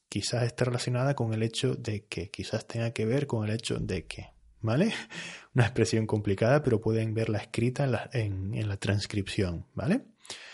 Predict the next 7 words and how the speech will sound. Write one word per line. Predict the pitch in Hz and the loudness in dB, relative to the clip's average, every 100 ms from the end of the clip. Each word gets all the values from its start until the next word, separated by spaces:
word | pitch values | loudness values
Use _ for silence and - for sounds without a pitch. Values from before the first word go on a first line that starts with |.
| - - - | -18 -20 -2
Bueno, | 107 82 90 _ _ _ _ _ _ _ - - - | 0 0 -4 _ _ _ _ _ _ _ -18 -18 -2
repito | 131 131 160 160 | 4 6 8 8
ese | 131 131 | 8 6
último | 127 131 123 120 117 113 110 | 8 6 4 4 4 4 4
párrafo | - 110 104 117 | 4 4 4 -2
completo, | - 104 101 80 - 90 | 0 -2 0 -2 0 0
¿vale? | 127 202 | 2 2